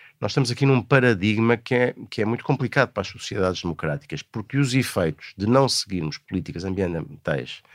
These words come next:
sustentáveis muitas vezes só são vistos, eh, passado duas, três, quatro gerações. Nós estamos a trabalhar para dois mil e cem, para dois mil e cinquenta.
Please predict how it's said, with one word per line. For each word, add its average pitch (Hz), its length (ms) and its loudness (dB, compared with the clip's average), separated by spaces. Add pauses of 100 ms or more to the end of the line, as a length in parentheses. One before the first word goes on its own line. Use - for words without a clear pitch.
(140)
sustentáveis 95 760 -2 (440)
muitas 127 280 4
vezes 120 220 2
só 120 280 2
são 117 260 2
vistos, 113 440 -4 (760)
eh, - 180 -10
passado 104 500 0
duas, 107 400 0
três, 120 360 4 (220)
quatro 131 240 6
gerações. 113 500 2
Nós 120 100 2
estamos 131 220 6
a 127 40 4
trabalhar 120 300 6
para 135 120 2
dois 123 240 6
mil 123 200 8
e 92 60 8
cem, 101 480 4
para 117 80 4
dois 117 180 8
mil 110 160 6
e 98 60 8
cinquenta. 85 720 4